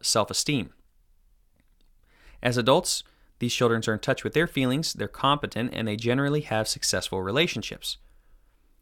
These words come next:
So each of these has the ability to affect your, your marriage, to affect your sex life, to affect your relationship with things like porn. If you find yourself super clingy in your marriage, just, this takes off, of course, this is for those that are married, but if you find yourself clingy in your marriage,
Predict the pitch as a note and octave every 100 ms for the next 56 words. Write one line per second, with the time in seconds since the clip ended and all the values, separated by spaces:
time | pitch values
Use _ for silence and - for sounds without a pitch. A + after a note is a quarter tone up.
0 | _ _ _ _ - - D3 F#3+ - A3
1 | C#3+ C3+ C#3 B2 B2+ A#2 B2+ D3 A#2 G#2
2 | - G#2 - B2 - - _ A2 A2 G2+
3 | F#2+ F#2 D#2+ F#2+ F#2+ D3 E3 D#3+ - G#2
4 | - - - - C#3 - C3+ B2+ - C3
5 | C3 B2 A#2 A2 G#2 G#2 G2+ B2 C#3 G2
6 | - G2 - C3+ - G2 G2 G2 - G3
7 | E3+ - - _ _ - - _ _ _
8 | _ _ - _ - - B2 B2 C3+ C3+
9 | B2 - G#2+ - - - C#3+ C3+ A#2+ A2
10 | G2+ G#2 G#2+ G#2 - - - - G#2 -
11 | F#2+ - G2 F#2+ - F#2+ F#2 F2+ - -
12 | F#2+ F#2 F#2 F#2 C3 D3 C3+ A2 - -
13 | C3+ D3 A#2+ A2 - A#2 A2 G#2+ G2 G#2
14 | G#2+ G#2